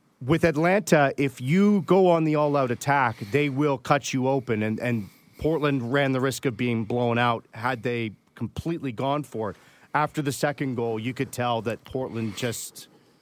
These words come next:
they knew. They knew that there was no way back into the game.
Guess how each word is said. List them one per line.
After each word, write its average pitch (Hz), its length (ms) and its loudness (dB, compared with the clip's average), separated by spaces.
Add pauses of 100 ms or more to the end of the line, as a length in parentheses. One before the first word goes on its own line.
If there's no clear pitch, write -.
(360)
they 139 220 0
knew. 131 480 -2
They 123 120 -4
knew 127 260 -4
that 120 180 -8
there 123 160 -2
was 120 260 -4
no 120 140 -2
way 113 180 -2
back 107 340 -2
into 107 200 -6
the 104 100 -4
game. 107 420 -4